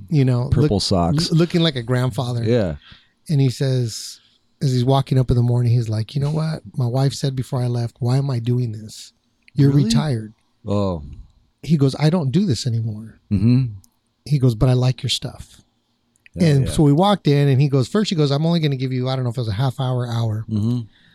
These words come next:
Speaker 1: Well, that turned into a couple hours. And then it turned
Speaker 2: Yeah.
Speaker 1: into being in his private studio down the street.
Speaker 2: Yeah.
Speaker 1: And I remember he tell, the whole point of the story is because he tells me, he goes, he goes, "Someone's gonna see your stuff.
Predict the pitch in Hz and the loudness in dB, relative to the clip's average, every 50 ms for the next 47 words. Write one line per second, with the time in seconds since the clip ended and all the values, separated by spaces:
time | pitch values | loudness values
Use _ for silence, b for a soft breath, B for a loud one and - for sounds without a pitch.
0 | b b _ 139 123 127 139 131 - - 139 131 127 123 117 110 110 - - 180 | b b _ 0 2 2 2 0 0 0 2 2 2 2 0 0 -2 -2 -2 -4
1 | 180 - 131 113 107 113 110 107 104 - - - - - _ _ - 127 123 127 | -4 -4 -6 -6 -6 -8 -12 -14 -16 -18 -20 -20 -20 -20 _ _ -2 0 2 2
2 | 127 - - 113 120 117 131 131 - - 123 110 117 127 127 120 117 113 110 - | 2 2 2 2 2 4 2 2 2 0 0 0 2 2 2 2 2 0 -2 -4
3 | - _ _ _ _ _ _ - 135 131 123 120 113 - - 143 127 127 123 113 | -6 _ _ _ _ _ _ 0 2 2 2 2 0 0 0 2 2 2 2 2
4 | 117 113 113 110 - - - 196 165 - - 107 110 107 95 85 82 80 78 - | 0 0 0 -2 -2 -2 -2 -2 0 2 2 4 4 4 2 0 -2 -4 -2 0
5 | 190 165 156 151 143 139 139 131 - - 170 165 175 202 214 214 202 160 196 170 | 2 2 4 4 2 2 0 -2 -4 -2 0 2 2 2 2 2 2 2 2 0
6 | - - 170 170 190 - - - 143 135 139 131 113 190 208 - - 190 208 202 | 0 -2 -2 -2 -4 -6 -6 -6 -4 -2 -2 0 0 0 0 2 2 2 2 2
7 | 165 143 127 - - 143 143 143 135 - - 131 135 127 110 135 131 - 139 131 | 2 0 0 0 -2 -2 0 -2 -2 -4 -4 -2 -2 -2 -2 -4 -4 -2 -2 -2
8 | 131 127 123 127 123 117 120 113 - B B B B B B B B B B B | -2 -2 -4 -4 -4 -4 -4 -6 -8 B B B B B B B B B B B
9 | B B B B B B B B B B B B B _ - - - 165 151 139 | B B B B B B B B B B B B B _ -8 -4 0 2 2 2
10 | - 233 262 285 285 220 185 180 156 139 - - 165 139 131 117 - - - - | 2 0 2 2 2 0 0 0 0 0 0 0 0 0 0 0 -2 -4 -8 -10
11 | - - - - - - - | -12 -14 -16 -20 -20 -20 -20